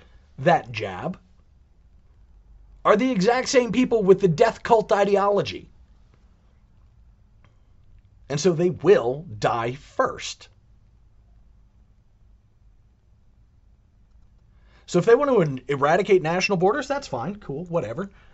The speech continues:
I don't care. Because everybody who's in charge, everybody who took that death jab, you're gone first. And once they've weaned out all of those people, those people who are willing to sell their souls to keep their jobs,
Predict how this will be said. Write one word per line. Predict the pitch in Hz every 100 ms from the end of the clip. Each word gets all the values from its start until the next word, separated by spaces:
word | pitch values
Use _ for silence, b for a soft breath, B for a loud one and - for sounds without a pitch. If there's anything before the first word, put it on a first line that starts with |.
| b
I |
don't | 233 220
care. | 175 175 - _ _ _ _ _ - _ - - _ _ _ _ _ _
Because | 151 185 185
everybody | 220 262 240
who's | 214 196
in | 202
charge, | 196 208 117
everybody | 147 202 220
who | 175
took | 180 -
that | 196 135
death | 185 190
jab, | 120 98 92 b b b - - - - -
you're | - 196
gone | 196 190
first. | 170 196 165 - - - _ b b b -
And | 98 82
once | 147 254
they've | - 202 151
weaned | 143 247 233
out | 233
all | 214 220
of | 180
those | 190 247
people, | - 196 -
those | 170 151
people | - 254 131 - B B
who | 160
are | 147
willing | 147 247 247
to | 143
sell | - 220 233
their | 185 151
souls | - - 294 190 - -
to | -
keep | 147 226
their | - 202
jobs, | 156 156 123 - - -